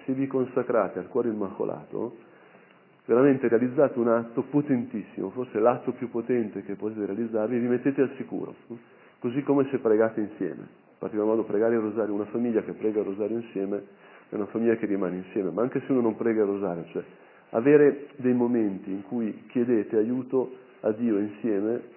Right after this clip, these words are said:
questo vi riporta all'origine, vi fa rinascere. Io non so come dirlo, scusate se, eh,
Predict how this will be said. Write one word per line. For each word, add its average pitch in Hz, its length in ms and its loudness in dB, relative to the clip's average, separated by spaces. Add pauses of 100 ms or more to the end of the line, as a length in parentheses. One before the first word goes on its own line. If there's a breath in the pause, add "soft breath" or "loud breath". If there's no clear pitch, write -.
(320 loud breath)
questo 127 340 2
vi 117 220 2
riporta 127 760 2
all'origine, 104 540 -2
vi 101 140 -6
fa 107 180 2
rinascere. 101 540 -4
Io 107 60 -4
non 110 120 -4
so 113 160 -2
come 101 240 -4
dirlo, 90 240 -6
scusate 131 420 2
se, 98 180 0 (800 soft breath)
eh, 92 280 0